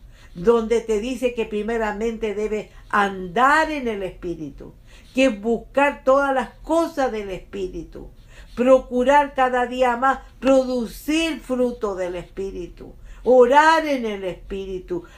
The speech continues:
rogar al Padre con más fuerza que te dé más de su Espíritu para recibir de su poder, procurando sus mejores dones.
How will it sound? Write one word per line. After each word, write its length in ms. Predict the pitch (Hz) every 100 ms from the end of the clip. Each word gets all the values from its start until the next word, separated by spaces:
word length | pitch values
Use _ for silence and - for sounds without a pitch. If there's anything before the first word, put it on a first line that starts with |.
| -
rogar 680 | 196 269 262 226 285 311 302
al 280 | 294 269 -
Padre 420 | 277 285 269 269
con 160 | 254
más 220 | 247 247 240
fuerza 580 | 247 285 302 - 175 - - -
que 160 | 262
te 240 | 247 247 233
dé 180 | 285
más 420 | 262 247 277 302 262
de 160 | 294
su 140 | 277 269
Espíritu 920 | 262 - 277 285 277 226 - 180 - - - - - - -
para 260 | 160 156
recibir 720 | 143 139 - 165 147 208 240
de 140 | 262 277
su 240 | 294 294
poder, 720 | 285 285 294 285 311 262 185 - - - - - -
procurando 1080 | 254 285 277 262 269 262 311 339 320 254 226
sus 180 | 220 202
mejores 640 | 202 196 - 208 196 180
dones. 460 | 175 214 202 160 -